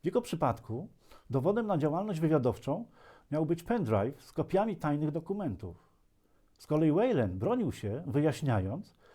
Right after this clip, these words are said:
że pendrive dostał od kolegi i miały być na nim zdjęcia ze ślubu, na który przyleciał specjalnie do Moskwy. Jego kolega z Marines żenił się z Rosjanką.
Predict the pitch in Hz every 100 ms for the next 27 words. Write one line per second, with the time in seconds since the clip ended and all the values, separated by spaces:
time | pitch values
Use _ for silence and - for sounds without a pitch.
0 | - - - 233 254 147 107 104 147 151
1 | 202 196 165 131 98 104 - 147 151 190
2 | 202 202 196 214 185 208 254 180 147 -
3 | 139 104 101 139 - - - - _ 139
4 | 147 185 185 - 156 294 202 - 160 156
5 | 147 143 160 175 135 - 92 90 104 _
6 | _ _ _ _ 135 139 160 170 208 170
7 | 143 147 208 151 101 - - _ _ _
8 | 117 139 117 113 123 147 - 165 120 95
9 | 87